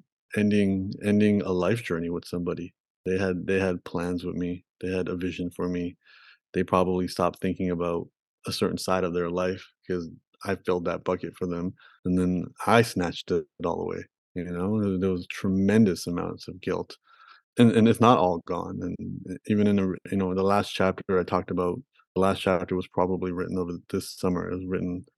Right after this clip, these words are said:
six months after the book was done. And I mentioned that they, you know, revealed to me more things that they had done since the breakup and things that they were doing to cope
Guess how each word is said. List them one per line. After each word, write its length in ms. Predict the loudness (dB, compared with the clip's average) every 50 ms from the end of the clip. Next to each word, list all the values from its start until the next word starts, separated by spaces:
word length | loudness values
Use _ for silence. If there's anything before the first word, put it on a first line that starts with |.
| _ _ _ _
six 240 | -8 -6 -6 -4 -2
months 160 | -2 0 2
after 160 | 0 0 0
the 60 | -4 -2
book 240 | 0 -2 -2 -2 -4 -4
was 100 | -4 -4
done. 220 | -4 -6 -4 -4
And 100 | -2 -2
I 40 | 0
mentioned 340 | 0 0 0 0 0 -2 -4
that 100 | -4 -8 _ -6
they, 240 | -4 -4 -4 -6 -10 _ -20 _ _ _ _ _ _ _
you 60 | 0 0
know, 140 | 2 2 0
revealed 460 | 0 0 0 0 2 4 4 2 2
to 80 | 0 0
me 80 | 0
more 300 | 2 2 2 2 2 0 0
things 340 | 0 -4 -4 -4 -6 -8
that 140 | -10 -8 -2
they 100 | 0 0
had 140 | 2 0 0
done 240 | -2 -2 -4 -4 -8
since 260 | -10 -6 -6 -6 -6
the 80 | -6 -4
breakup 560 | -2 -2 -2 -2 -6 _ _ -6 -6 -4 -6
and 180 | -6 -8 -6 -6
things 300 | -6 -6 -6 -4 -6 -4
that 300 | -4 -4 -2 -4 -6 -8 -12 -16 _ _ _ _ _
they 160 | -2 0 0 2
were 120 | 2 0
doing 180 | 0 -2 -4 -6
to 60 | -8 -8
cope 260 | -4 -2 -4 -4